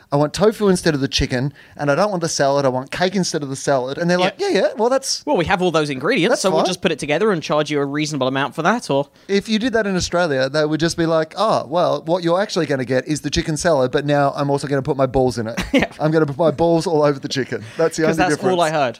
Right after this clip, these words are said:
Speaker 2: heard.
Speaker 1: Yeah.
Speaker 2: All, the second you said anything after the initial order,
Speaker 1: Right.
Speaker 2: all I heard was, like, "Balls, balls, balls, balls, balls."
Speaker 1: Yeah. And you're like, "Well, can I have the balls on the side?" "No,
Speaker 2: No.
Speaker 1: you can't have the balls on the side. You can't get tofu
Speaker 2: <laughs> You're having
Speaker 1: balls."
Speaker 2: the balls where I put the balls.
Speaker 1: Yeah.
Speaker 2: <laughs>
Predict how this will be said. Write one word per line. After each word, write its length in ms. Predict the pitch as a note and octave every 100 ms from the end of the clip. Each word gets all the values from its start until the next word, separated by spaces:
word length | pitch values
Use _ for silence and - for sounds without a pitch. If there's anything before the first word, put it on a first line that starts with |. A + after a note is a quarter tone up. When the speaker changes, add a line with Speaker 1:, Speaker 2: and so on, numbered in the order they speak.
| -
Speaker 2:
heard. 80 | E3
Speaker 1:
Yeah. 60 |
Speaker 2:
All, 240 | - G#3 -
the 120 | F3+
second 440 | - G#3+ G3+ A3 G#3
you 100 | G3
said 200 | F#3 E3
anything 400 | E3+ E3+ F3 E3
after 280 | D#3+ -
the 120 | D3+ D3+
initial 320 | D#3+ D#3 D#3
order, 340 | D3 C3 B2 -
Speaker 1:
Right. 260 | D#3 B2+ -
Speaker 2:
all 200 | - D#3+
I 80 | D3+
heard 140 | D#3+ D3
was, 160 | C#3
like, 200 | C3 B2
"Balls, 220 | C4 B3
balls, 180 | F#3+ F3
balls, 220 | E3 D#3+
balls, 160 | D#3+ D3
balls." 320 | C#3 C3 -
Speaker 1:
Yeah. 140 | D3 A#2+ - - -
And 180 | E3 F3
you're 120 | E3
like, 140 | D#3+
"Well, 140 | G3+ G#3+
can 100 | C4+
I 40 |
have 100 | C4+
the 60 | A3
balls 240 | A#3 A3
on 80 | G3
the 80 | F3
side?" 320 | F#3 A#3 D#3+
"No, 200 | E3 B2+
Speaker 2:
No. 120 | E3
Speaker 1:
you 80 | D3
can't 200 | G#3+ A3
have 80 | G#3
the 80 | G3
balls 200 | F#3+ F3+
on 120 | E3+
the 40 |
side. 360 | D#3+ D3+ D3+ D3+
You 60 | D#3+
can't 200 | G3 G3+
get 140 | G3+
tofu 220 | F3 D#3+
Speaker 2:
<laughs> 20 |
You're 80 | C#3+
having 160 | F3 C#3+
Speaker 1:
balls." 120 | D3+
Speaker 2:
the 40 | G3
balls 140 | G3
where 100 | F#3
I 40 | D#3+
put 240 | - G#3
the 80 | E3
balls. 320 | D3+ C#3 B2
Speaker 1:
Yeah. 220 | G3 D#3+
Speaker 2:
<laughs> 580 | - - G#5+ F#5 - A#3